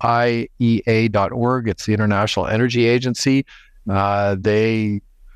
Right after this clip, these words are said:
uh, were actually an early or-, group that put out some good reports on critical minerals and, uh, what's needed for transition to a low carbon economy. Here's their critical minerals review from twenty twenty-three. I would encourage your readers who are interested in this topic and really want to dig a bit deeper,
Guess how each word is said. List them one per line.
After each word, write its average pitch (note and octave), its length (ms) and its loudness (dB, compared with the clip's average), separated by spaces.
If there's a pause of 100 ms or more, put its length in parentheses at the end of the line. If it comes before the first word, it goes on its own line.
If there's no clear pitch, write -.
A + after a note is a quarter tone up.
(200)
uh, A2 160 0
were A2+ 200 2
actually C#3+ 260 0
an A2+ 100 -4
early C3 600 0
or-, B2+ 220 -2
group B2+ 320 -2
that A#2 160 -2
put B2+ 140 0
out A#2+ 200 0
some G#2+ 180 -2
good A2 200 0
reports B2+ 420 0
on B2 120 0
critical A#2+ 380 -2
minerals A#2+ 600 0
and, G2+ 300 0
uh, G2 120 2
what's A2 260 -2
needed A#2 300 2
for G#2+ 400 0
transition G#2+ 540 0
to G2+ 120 -2
a - 20 -2
low G2+ 160 0
carbon G2+ 320 -4
economy. B2+ 520 -2 (420)
Here's C#3 240 2
their - 120 0
critical A#2 480 0
minerals G#2+ 420 -2
review G#2+ 480 2
from G2 220 -4
twenty A2 260 0
twenty-three. B2 680 0 (280)
I G#2+ 40 0
would G#2 100 0
encourage A#2+ 420 0
your A2 120 0
readers A#2 340 2
who G2+ 100 -2
are F2 120 -2
interested A2+ 480 0
in G#2+ 120 0
this G2+ 140 0
topic G#2+ 400 -2
and G2 140 -4
really A#2+ 180 0
want G#2+ 180 0
to G2+ 60 -2
dig G#2 220 -2
a G2+ 60 -2
bit F#2 200 -4
deeper, G#2+ 420 0